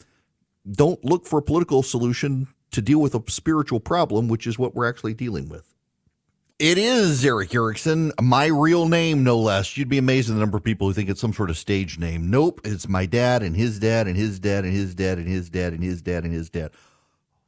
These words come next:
Goes back a long way. Now, the phone number here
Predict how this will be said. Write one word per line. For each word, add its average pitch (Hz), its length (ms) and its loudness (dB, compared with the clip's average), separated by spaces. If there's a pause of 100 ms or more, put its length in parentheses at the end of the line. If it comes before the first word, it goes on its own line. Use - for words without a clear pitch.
(120)
Goes 92 180 0
back 80 240 -2
a 80 60 -6
long 76 240 -4
way. 69 240 -10 (200)
Now, - 360 0 (320)
the - 80 -4
phone 165 260 2
number 95 220 2
here 95 260 0